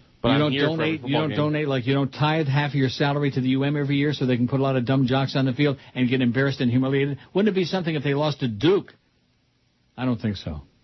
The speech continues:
Speaker 2: That would be four losses. Why don't they play like some real schools? Although it looks to me like when they play like even a, close to a real school, they get their asses kicked.
Speaker 1: Well, they're, uh, rebuilding, unfortunately.
Speaker 2: Oh, they're rebuilding. Oh, that's, that, that, that's a good one. Like the, you mean like the Dolphins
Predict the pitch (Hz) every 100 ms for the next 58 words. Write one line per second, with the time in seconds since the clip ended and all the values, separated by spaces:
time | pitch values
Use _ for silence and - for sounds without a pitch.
0 | _ - 135 110 104 - 127 113 110 110
1 | - 80 - _ _ _ _ _ _ _
2 | 160 226 208 190 180 180 156 151 113 127
3 | 147 - - 92 92 113 117 117 120 147
4 | - 143 127 107 110 113 - 127 120 120
5 | 117 113 95 - - - 165 151 117 117
6 | 123 - - 131 110 117 110 113 139 -
7 | 92 - 82 - - _ _ _ _ _
8 | _ _ _ - 113 123 127 147 151 151
9 | 151 156 151 175 135 113 113 110 110 104
10 | - - _ - 165 190 185 175 196 170
11 | 175 240 233 135 101 139 175 165 202 -
12 | 160 170 170 185 180 185 196 160 127 131
13 | 143 139 151 151 156 160 156 143 123 156
14 | 170 226 214